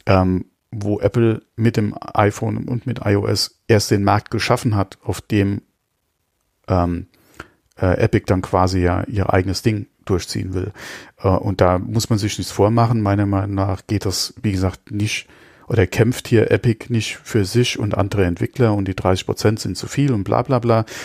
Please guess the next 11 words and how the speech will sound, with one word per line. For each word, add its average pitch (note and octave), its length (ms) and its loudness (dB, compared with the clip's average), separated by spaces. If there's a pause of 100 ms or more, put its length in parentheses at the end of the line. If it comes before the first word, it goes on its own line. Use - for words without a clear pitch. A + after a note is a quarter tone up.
(220)
sondern G#2+ 420 2 (140)
die C3 340 2 (920)
sehen A2 440 2
die A2 140 0
Gefahr, A2+ 600 0
dass G#2+ 180 0
sie A2 120 0
den G2+ 200 0
Markt - 540 -2 (100)
eventuell, G#2 800 0 (1080)
äh, F#2+ 320 2